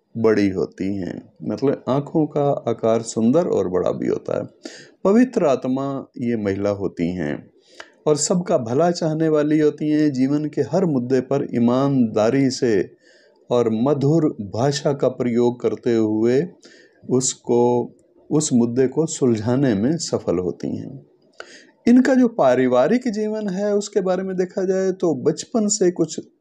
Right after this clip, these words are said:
रुकावटें होती हैं, कुछ बाधाओं का सामना, कुछ परेशानियों का सामना इनको करना पड़ता है,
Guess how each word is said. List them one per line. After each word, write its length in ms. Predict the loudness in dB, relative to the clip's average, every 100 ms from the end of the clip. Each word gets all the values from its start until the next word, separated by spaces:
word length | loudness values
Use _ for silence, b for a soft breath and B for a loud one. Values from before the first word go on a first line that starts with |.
| -4
रुकावटें 580 | -2 2 2 2 0 -2
होती 380 | -2 -2 -2 -2
हैं, 180 | -2 -4
कुछ 220 | -6 0
बाधाओं 580 | 0 2 2 2 2 -2 -6 B B B
का 140 | 0
सामना, 640 | 2 0 0 0 0 0 0
कुछ 260 | 0 -2
परेशानियों 600 | -2 0 0 0 2 2 0
का 100 | -2
सामना 520 | -2 0 0 2 0
इनको 260 | 0 -2 -4
करना 360 | -2 0 0 0
पड़ता 420 | -2 -2 -2 -2
है, 120 | -4